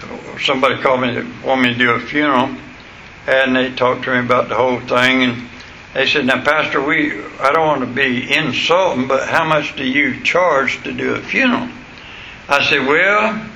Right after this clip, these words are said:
my, uh, Jewish, uh, rabbi that I know real well, he said he don't go to a funeral whatsoever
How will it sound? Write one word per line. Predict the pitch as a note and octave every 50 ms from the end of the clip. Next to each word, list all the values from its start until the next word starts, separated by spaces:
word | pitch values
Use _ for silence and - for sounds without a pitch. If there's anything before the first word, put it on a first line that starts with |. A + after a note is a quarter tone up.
| - - - - - - - - - -
my, | C#3+ D3 D#3 D#3 D3+ C#3+ C#3
uh, | C3 B2 A#2+ A#2 A#2 A2 A2 A2 A2+ - - - -
Jewish, | - E3 F#3+ G#3+ A3 E3+ C3+ A#2 - - - - - - - - B3 G#3+ D#3+
uh, | C#3 D3 D#3 D#3 C3
rabbi | B2 C3+ D#3 F3 F3+ E3+ D3 C3+ B2 B2 B2 A#2+ A#2 A2+
that | B2 A#2+
I | B2+ C3 B2+
know | B2 B2 C3 C3 B2 B2 A#2+
real | A#2+ B2+ B2+ B2+ A#2+ A#2
well, | A#2+ C3 C#3 C#3+ C#3+ C#3+ C#3 B2+
he | C3 B2+ -
said | - D3+ C#3+ B2+ A#2
he | C#3+ -
don't | - D#3 C#3+ C#3 C3+ A2 A2
go | C#3+ D#3+ E3 D3 C3
to | - D3 C3+
a | B2
funeral | - - D3+ D3 D3 C#3 B2 A2+
whatsoever | D3 D#3 D3 C#3+ - - - D3 C#3+ C#3 D3+ F3+ E3+ C#3+ C#3+ C#3 C#3+